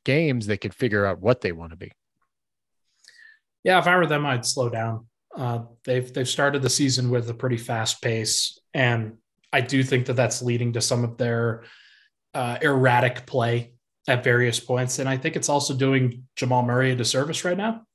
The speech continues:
Speaker 2: where he's somebody who you probably wanna slow it down a little bit. You probably want to be a little bit more methodical.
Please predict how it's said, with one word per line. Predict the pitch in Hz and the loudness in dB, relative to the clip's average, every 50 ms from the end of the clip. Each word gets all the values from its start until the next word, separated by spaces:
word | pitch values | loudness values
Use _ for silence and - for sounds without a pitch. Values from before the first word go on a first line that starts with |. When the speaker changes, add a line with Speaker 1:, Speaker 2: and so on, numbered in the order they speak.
| _ _ | _ _
Speaker 2:
where | - - 131 131 127 123 123 127 - - - _ _ _ _ _ _ | -2 4 6 6 6 6 4 0 -6 -16 -20 _ _ _ _ _ _
he's | _ - - 135 131 - | _ -6 -2 0 0 2
somebody | - 143 131 131 135 131 131 127 | 4 4 4 4 4 4 4 4
who | 127 127 123 | 2 2 0
you | 123 127 120 | 0 -2 -4
probably | - - 123 123 127 127 127 | 0 2 2 2 2 2 0
wanna | 123 123 123 123 120 | 0 -2 -2 -4 -4
slow | - - - 120 120 | -6 -4 -2 -2 0
it | 120 113 | 0 -2
down | 117 - 117 117 117 117 | -2 -2 -4 -2 -2 -4
a | 110 | -4
little | 113 113 113 113 | -6 -6 -6 -4
bit. | 117 123 117 117 117 | -4 -2 -2 -2 -2
You | 113 113 113 | -4 -6 -8
probably | - - 123 120 123 123 123 127 120 | -6 -2 -2 0 0 0 -2 -2 -2
want | 117 113 113 117 117 117 - - - | -2 -2 -4 -4 -4 -4 -6 -8 -4
to | - 123 120 | -4 -2 -4
be | 117 117 123 117 | -2 -2 -2 -2
a | 117 | -2
little | 117 117 117 120 120 | 0 0 -2 -2 -2
bit | 120 117 | -2 -2
more | 120 120 117 | -2 -4 -4
methodical. | 117 117 110 - - 113 113 113 117 113 - 117 113 107 - | -4 -6 -6 -4 -2 -2 0 0 -2 -2 -4 -6 -6 -6 -8